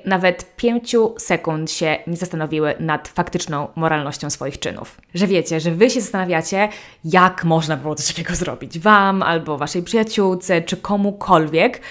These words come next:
ale ludzie, którzy, no nie wiem, na przykład zdradzają, albo robią inne, em, no też, em, mało chwalebne uczynki, oni nie myślą o tym w aspekcie moralności często,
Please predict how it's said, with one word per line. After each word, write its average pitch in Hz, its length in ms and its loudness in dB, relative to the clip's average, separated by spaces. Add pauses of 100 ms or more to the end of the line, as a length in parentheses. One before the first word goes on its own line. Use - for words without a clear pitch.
(240)
ale 190 300 4
ludzie, 202 280 0
którzy, 170 760 0 (200)
no 175 80 -4
nie 170 80 0
wiem, 147 100 -2
na 175 60 -4
przykład 175 220 -2
zdradzają, 143 640 -2 (280)
albo 170 460 4
robią 180 520 2 (120)
inne, 170 520 2 (340)
em, 156 420 -2
no 180 120 0
też, 180 340 0
em, 160 240 -2
mało 175 360 4
chwalebne 165 760 0
uczynki, 196 720 -4 (420)
oni 240 640 -2 (200)
nie 220 200 6
myślą 220 800 4
o 170 140 2
tym 151 480 0 (260)
w 151 100 -8
aspekcie 156 800 0
moralności 151 680 -2
często, 196 540 2